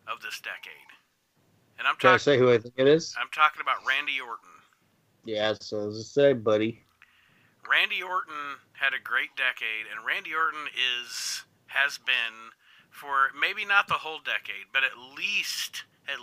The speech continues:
Speaker 1: least since, say, twenty twelve, twenty thirteen,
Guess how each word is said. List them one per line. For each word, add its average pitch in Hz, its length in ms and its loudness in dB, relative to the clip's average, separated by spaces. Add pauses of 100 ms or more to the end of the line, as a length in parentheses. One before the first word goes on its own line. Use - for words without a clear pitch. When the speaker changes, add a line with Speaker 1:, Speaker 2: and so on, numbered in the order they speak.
(100)
Speaker 1:
least 185 380 -6
since, - 320 -10
say, - 380 -4
twenty 151 340 -6
twelve, 143 380 -6
twenty 131 280 -8
thirteen, 117 560 -10